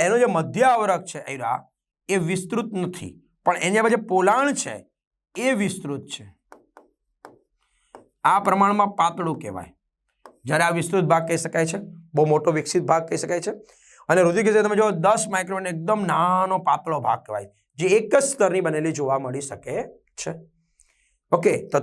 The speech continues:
ત્રણ ભાગ બહુ પરફેક્ટ યાદ રાખી શકાય છે. શું યાદ રાખો? ધમની જે હોય છે એ ધમનીમાં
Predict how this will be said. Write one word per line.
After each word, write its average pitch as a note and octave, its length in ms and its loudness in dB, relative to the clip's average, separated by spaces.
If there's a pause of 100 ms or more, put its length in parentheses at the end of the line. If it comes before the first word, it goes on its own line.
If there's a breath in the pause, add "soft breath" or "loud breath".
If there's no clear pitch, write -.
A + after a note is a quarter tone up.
ત્રણ F3+ 280 2
ભાગ F3 200 0 (140)
બહુ E3+ 180 -2
પરફેક્ટ E3 380 -4
યાદ F3 180 2
રાખી F3 220 -2
શકાય F#3 240 -4
છે. A3+ 80 -4 (420 soft breath)
શું C4 220 2
યાદ E3+ 200 2
રાખો? B2 220 0 (480)
ધમની A3+ 400 4
જે E3 80 6
હોય B2 180 -4
છે F#3 100 2 (540 soft breath)
એ A3 60 4 (100)
ધમનીમાં D3+ 720 -2